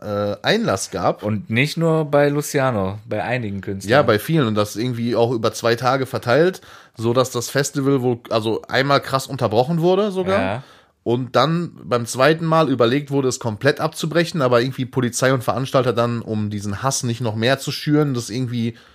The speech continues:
Speaker 1: doch langsam haben weiterlaufen lassen oder auslaufen lassen,
Speaker 2: Ja.
Speaker 1: irgendwie so. Ähm, ja, hab ich ja auch hier stehen. Rolling Loud Festival. Ist es,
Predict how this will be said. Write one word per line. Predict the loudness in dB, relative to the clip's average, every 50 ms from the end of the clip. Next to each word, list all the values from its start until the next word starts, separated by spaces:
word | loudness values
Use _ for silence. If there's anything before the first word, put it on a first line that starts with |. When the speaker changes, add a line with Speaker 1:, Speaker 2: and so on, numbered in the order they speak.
| _ _ _ _ _ _ _ 0
Speaker 1:
doch | 0 0 2
langsam | 2 2 2 0 0 0 0 0 2
haben | 2 2 2 2 0 0
weiterlaufen | 2 2 2 2 2 2 2 2 0 -2 -4 -2
lassen | -2 -2 -2 -2 -4 -2
oder | 0 0 2 4
auslaufen | 4 2 2 2 4 4 4 4 4 2 0 -2
lassen, | -2 -2 -2 -4 -6 -4
Speaker 2:
Ja. | 0 2 2 2
Speaker 1:
irgendwie | 2 2 0
so. | 0 0 2 2 0 0 -4 -12 -20 -20 -20 -20 _ -2
Ähm, | 2 2 2 2 2 0 -2 -4 -4 -4 -4 -4 -6 -6 -8 -10 -12 _ _ _ _ -4
ja, | 2 4 4 6
hab | 4 4 2
ich | 0 -2
ja | -2 0
auch | 0 0
hier | -2 -4
stehen. | -6 -6 -6 -6 -4 -2
Rolling | 0 2 2 2 2 0 0
Loud | 2 2 2 2 0
Festival. | -2 -6 -6 -6 -6 -6
Ist | -6 -6 -6 -6
es, | -6 -8